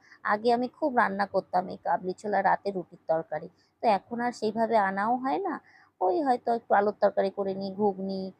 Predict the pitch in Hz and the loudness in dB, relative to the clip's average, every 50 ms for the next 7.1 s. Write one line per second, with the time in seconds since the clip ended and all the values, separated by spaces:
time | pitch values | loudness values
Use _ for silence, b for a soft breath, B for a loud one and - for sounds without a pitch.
0 | b b b b _ - 180 175 175 - - 190 185 180 - 202 - - 185 185 | b b b b _ 0 0 0 0 0 0 0 0 0 -4 -12 0 0 0 2
1 | - - 185 180 175 - 196 185 180 180 175 175 180 190 196 _ _ _ _ _ | 2 2 2 2 2 2 0 0 0 0 -4 -4 -10 -12 -14 _ _ _ _ _
2 | - 269 196 - 240 135 - - - - - - _ _ _ _ _ - 233 240 | -4 -2 -2 -2 -4 -6 -8 -12 -12 -14 -14 -14 _ _ _ _ _ -4 -2 -2
3 | 240 233 208 190 185 190 - - 233 233 269 294 294 - _ - 202 208 202 233 | 0 2 2 2 2 0 -2 -6 -4 -2 -2 -2 -4 -4 _ -16 -10 -8 -6 -6
4 | 277 440 - _ _ _ _ _ _ _ _ - 190 - - 185 175 175 - 196 | -6 -6 -8 _ _ _ _ _ _ _ _ -8 -8 -4 -2 -2 -2 0 -2 -8
5 | - - 226 233 240 240 220 196 196 196 196 - - 240 - - - - - - | -8 -6 -6 -6 -4 -4 -4 -6 -6 -8 -8 -10 -10 -4 -2 -2 -2 -2 -2 -4
6 | 190 185 185 202 240 262 226 196 - _ 294 349 - _ _ 214 _ 220 208 233 | -6 -6 -6 -6 -4 -4 -4 -4 -4 _ -6 -6 -6 _ _ -12 _ -6 -4 -4
7 | 294 | -4